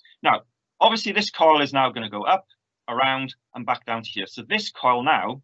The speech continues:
or this side of the coil, is now this side. Remember, this is connected to this coil here, or this commutator here, or this slip ring, sorry, this slip ring here. So this slip ring is connected to this one. That's swapped round now. If I change the colour, right, you can see,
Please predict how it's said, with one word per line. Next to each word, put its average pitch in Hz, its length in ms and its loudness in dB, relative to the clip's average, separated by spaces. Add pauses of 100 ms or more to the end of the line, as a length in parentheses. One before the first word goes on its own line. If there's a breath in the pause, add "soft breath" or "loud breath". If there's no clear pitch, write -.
or 98 80 -12
this 123 240 -10
side 104 200 -2
of - 40 -20
the 98 80 -18
coil, 107 320 -4
is 110 80 -16
now 117 160 0
this 135 180 -8
side. - 220 -12 (480 soft breath)
Remember, 139 380 0 (320)
this 123 180 -10
is 139 80 -14
connected 120 480 -6
to 113 200 -10 (280)
this 127 220 -8
coil 110 500 0
here, 110 300 -4
or 101 100 -10
this - 300 -12 (200)
commutator 104 560 -8
here, - 220 -12 (300)
or 95 200 -12
this 104 220 -10
slip 104 220 -12
ring, 82 120 -16
sorry, 92 260 -10
this 110 200 -8
slip 101 220 -14
ring 104 160 -8
here. 90 160 -6 (400 soft breath)
So 117 120 -4
this 180 200 0
slip 190 240 -4
ring 165 160 2
is - 340 -20
connected 101 260 -10
to 113 60 -10
this 143 200 -4
one. 143 180 2 (320)
That's 208 200 0
swapped - 280 -8
round 101 200 -2
now. 113 200 2
If - 220 -16
I 160 100 -4
change 113 260 -6
the 101 80 -10
colour, 110 300 -2 (800)
right, 117 220 -2
you 156 140 -4
can 156 140 -6
see, 120 460 -4